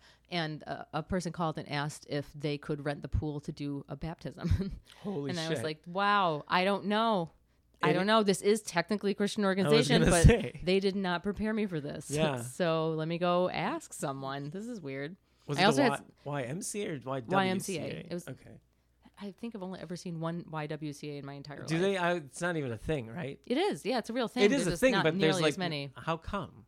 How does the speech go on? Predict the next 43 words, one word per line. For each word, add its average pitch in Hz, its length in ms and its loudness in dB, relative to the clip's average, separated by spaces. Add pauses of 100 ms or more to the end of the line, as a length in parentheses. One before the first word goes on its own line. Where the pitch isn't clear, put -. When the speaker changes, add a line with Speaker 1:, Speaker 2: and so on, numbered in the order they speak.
Speaker 2:
Would 139 220 -8
women 202 380 6
Speaker 1:
I 160 40 2
Speaker 2:
go 170 80 6
Speaker 1:
don't - 20 4
Speaker 2:
to 170 80 6
Speaker 1:
know, 156 60 8
Speaker 2:
the 151 60 12
Y 156 140 8
M 202 320 6
C 269 200 2
A, 294 100 4
Speaker 1:
patriarchy? - 100 -2
Speaker 2:
right? - 260 -4
Speaker 1:
Probably 190 440 -4
Speaker 2:
Okay. 190 240 -8
Speaker 1:
patriarchy. 202 560 -10
Speaker 2:
But 135 80 2
women 185 260 6
do 165 160 6
go 143 160 6
to 127 60 2
the 113 80 0
Y 110 220 -4
M 117 260 -4
C - 280 -14
A. - 60 -14
You 117 120 -6
weren't, 135 200 -6
like, 113 240 -10
Speaker 1:
Yes. 147 200 -10
Speaker 2:
forbidden. 110 520 -8
You 113 120 -10
worked - 280 -12
there. - 140 -18 (160)
They - 80 -12
paid 131 260 -6
you. - 180 -14 (260)
Speaker 1:
They 180 100 -4
did 190 280 -2
pay 180 200 0
me. 160 220 -2
Speaker 2:
Yeah. 143 120 -2